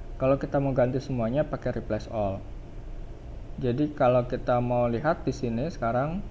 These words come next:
saya yang paling atas, hijaunya kan lumayan gelap, sedangkan yang di bawah-bawahnya hijaunya, eh, lebih terang dikit. Nah, ini artinya sekarang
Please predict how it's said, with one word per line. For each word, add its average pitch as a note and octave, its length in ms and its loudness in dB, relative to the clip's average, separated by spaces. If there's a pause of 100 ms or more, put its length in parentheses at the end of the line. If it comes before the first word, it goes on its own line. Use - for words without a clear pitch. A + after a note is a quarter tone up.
(600)
saya C3 400 6
yang C3 160 2
paling B2 240 2
atas, - 720 0 (220)
hijaunya C3+ 560 4
kan F3+ 320 0 (100)
lumayan B2 540 2
gelap, A2 400 4 (320)
sedangkan A#2 560 2
yang C3+ 80 2
di B2+ 80 2
bawah-bawahnya A#2+ 560 2
hijaunya, C#3 800 0 (400)
eh, A#2+ 400 -2
lebih B2 400 0 (240)
terang C3 400 4
dikit. C3 320 0 (1120)
Nah, A#2 240 2
ini C3 160 4
artinya C#3 720 0 (600)
sekarang D3+ 640 2